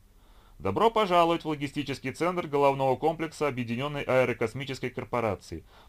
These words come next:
Пожалуйста, подготовьте грузовые декларации и пройдите в оперативный отдел к представителям обслуживающего персонала».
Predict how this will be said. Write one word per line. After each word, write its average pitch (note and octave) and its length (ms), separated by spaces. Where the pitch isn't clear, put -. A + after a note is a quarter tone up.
Пожалуйста, B2+ 540
подготовьте C3 720
грузовые C3 500
декларации A#2+ 640
и - 20
пройдите C3+ 420
в D3+ 40
оперативный C#3 680
отдел G2 400
к - 20
представителям B2 760
обслуживающего C3 680
персонала». G2 600